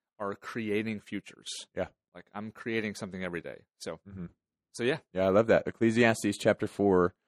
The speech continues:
Speaker 2: uh, verses fifteen through, uh, seventeen is kind of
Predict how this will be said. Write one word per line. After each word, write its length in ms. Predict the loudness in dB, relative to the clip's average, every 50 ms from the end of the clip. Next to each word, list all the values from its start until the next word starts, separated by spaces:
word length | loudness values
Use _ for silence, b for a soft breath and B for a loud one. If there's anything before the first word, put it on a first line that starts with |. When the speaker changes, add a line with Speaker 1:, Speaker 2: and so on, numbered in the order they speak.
| _ _ _ _ _ _ 0
Speaker 2:
uh, 320 | 2 4 4 6 4 4 2
verses 440 | 4 2 2 2 2 0 0 0 0 0
fifteen 500 | 0 0 -2 0 -6 -6 -4 -4 -4 -4
through, 500 | -4 0 0 2 2 2 2 2 0 0 0
uh, 260 | 0 0 0 0 -2
seventeen 680 | -4 2 2 2 2 2 -2 -4 -6 -6 -6 -4 -6 -6
is 320 | -4 -2 -2 -2 -2 -4
kind 160 | -4 -4 -2
of 320 | -2 -2 -2 -4 -6 -8